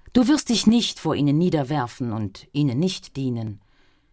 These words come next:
Du wirst den Namen Jahwes, deines Gottes, nicht missbrauchen. Du wirst den Sabbat heilig halten. Erinnere dich immer daran. Sechs Tage kannst du arbeiten, der siebte Tag aber ist ein Tag der Ruhe,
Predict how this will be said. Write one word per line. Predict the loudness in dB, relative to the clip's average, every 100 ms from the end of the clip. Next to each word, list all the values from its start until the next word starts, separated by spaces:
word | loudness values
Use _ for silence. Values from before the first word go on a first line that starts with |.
| _ _ 2
Du | 4
wirst | 4 2
den | 2 2
Namen | 2 2 2
Jahwes, | 0 -2 -4 -4 -2 -2 -4
deines | 0 2 0 0
Gottes, | -4 -4 -4 -4 2
nicht | 2 2 -2
missbrauchen. | -6 -6 -10 -10 -8 -10 -10 -10 -10 _ _ _ _ _ _ _ _ _ -6
Du | -4
wirst | -2 -2 -2
den | -2
Sabbat | 0 -2 -2 -8 -8 -4
heilig | -2 -2 -4 -8
halten. | -8 -6 -6 -6 -10 -20 _ _ _ _
Erinnere | -4 0 2 2 2 0
dich | 0 -2 2
immer | 2 2 -2
daran. | -8 -8 -8 -10 -14 _ _ _ _ _ _ _ _ _ _ -20 _ _
Sechs | -2 0 -2
Tage | 0 0 0 0
kannst | 0 -2 -2
du | 0
arbeiten, | 0 2 0 0 2 2 2 -6 -20 _ _ 0
der | 2 4
siebte | 4 2 2 -2 0
Tag | -2 -2 -2
aber | -4 -2 -2
ist | -2 -2
ein | 0 0
Tag | 0 -2 -2
der | -2 -2
Ruhe, | 2 2 2 0